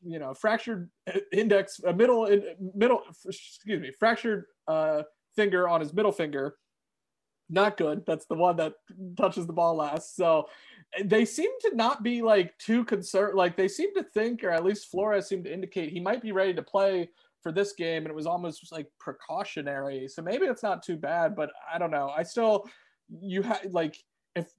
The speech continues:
if the Dolphins are starting, here's what I'll say. I like the Ravens' chances either way. If the Dolphins are starting, uh, a quarterback who literally has a fractured finger on one of his,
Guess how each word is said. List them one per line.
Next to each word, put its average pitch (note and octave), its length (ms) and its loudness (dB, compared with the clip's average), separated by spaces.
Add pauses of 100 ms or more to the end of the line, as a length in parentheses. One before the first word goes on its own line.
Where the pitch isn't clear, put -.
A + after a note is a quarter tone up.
if F#3 160 0
the F#3 80 -8
Dolphins C4 540 2
are G3+ 60 2
starting, G3 680 4 (440)
here's G3+ 260 2
what E3+ 140 2
I'll B2+ 40 0
say. F2+ 180 -8 (120)
I F3 60 6
like C#4 180 8
the C4 60 0
Ravens' G3+ 240 2
chances G3 400 0
either D#3 160 -4
way. - 120 -12
If G3+ 120 -12
the F3 80 0
Dolphins B3 420 4
are G3+ 60 4
starting, F#3 600 2 (500)
uh, E3+ 240 2 (100)
a E3+ 80 4
quarterback G3 640 4
who F3+ 100 4
literally F3 460 2
has E3 260 0
a D#3 80 -4
fractured E3+ 540 0
finger D3 640 -4
on D#3 260 2
one D#3 140 0
of D3+ 80 -2
his, D3+ 180 -4